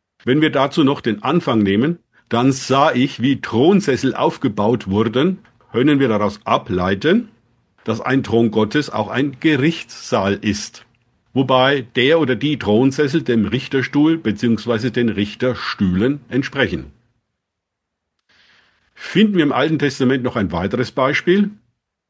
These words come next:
Ja, und zwar können wir in Hiob eins, sechs bis zwölf eine komplette Gerichtsverhandlung beobachten.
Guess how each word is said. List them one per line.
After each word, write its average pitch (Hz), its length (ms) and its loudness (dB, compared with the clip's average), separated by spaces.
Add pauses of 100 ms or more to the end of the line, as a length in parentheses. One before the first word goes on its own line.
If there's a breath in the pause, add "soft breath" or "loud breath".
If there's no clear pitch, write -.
(380)
Ja, 104 420 0 (480)
und 139 260 2
zwar 131 240 0
können 135 340 0
wir 143 240 -2 (320 soft breath)
in 120 300 0
Hiob 139 420 -2
eins, 131 260 -2
sechs 131 220 -6
bis 107 180 -4
zwölf 127 220 0
eine 123 240 0
komplette 143 800 -2
Gerichtsverhandlung 127 840 -2 (160 soft breath)
beobachten. 131 720 0